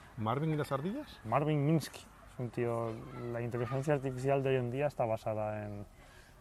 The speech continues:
Speaker 2: esto
Speaker 1: En
Speaker 2: es
Speaker 1: Marvin
Speaker 2: como,
Speaker 1: Minsky.
Speaker 2: es como el gurú, es un, es un
Speaker 1: ¿Tú qué pi-,
Speaker 2: supergurú.
Speaker 1: ah, qué piensas del
Speaker 2: Marvin
Speaker 1: debate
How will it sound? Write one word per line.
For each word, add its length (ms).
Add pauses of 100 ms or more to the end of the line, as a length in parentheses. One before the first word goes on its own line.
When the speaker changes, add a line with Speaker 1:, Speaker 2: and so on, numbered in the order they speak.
(420)
Speaker 2:
esto 160
Speaker 1:
En 60
Speaker 2:
es 20
Speaker 1:
Marvin 220
Speaker 2:
como, 100
Speaker 1:
Minsky. 180
Speaker 2:
es 60
como 260
el 80
gurú, 600
es 100
un, 240 (380)
es 100
un 100
Speaker 1:
¿Tú 140
qué 100
pi-, 120
Speaker 2:
supergurú. 240
Speaker 1:
ah, 80
qué 100
piensas 280
del 160
Speaker 2:
Marvin 180
Speaker 1:
debate 160